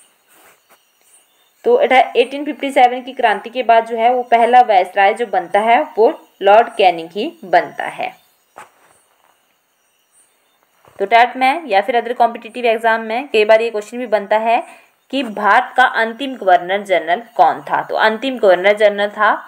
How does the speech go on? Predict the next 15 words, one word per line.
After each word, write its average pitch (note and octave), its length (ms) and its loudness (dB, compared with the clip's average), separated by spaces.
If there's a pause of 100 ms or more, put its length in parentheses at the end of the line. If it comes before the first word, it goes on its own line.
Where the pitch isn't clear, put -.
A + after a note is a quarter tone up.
(240)
लॉर्ड G3 400 4
कैनिंग G#3 460 -2 (380)
और A3 180 4
प्रथम D4 400 -2 (160)
वायसराय F#3+ 580 4
अगर A#3 140 0
पूछे G#3 300 -6
जाए G#3+ 200 4
कि A#3+ 120 -10
भारत G3 360 0
का A#3+ 120 6
पहला G3 420 0 (180)
वायसराय F#3+ 560 2
कौन F#3 320 0
था, G#3 220 0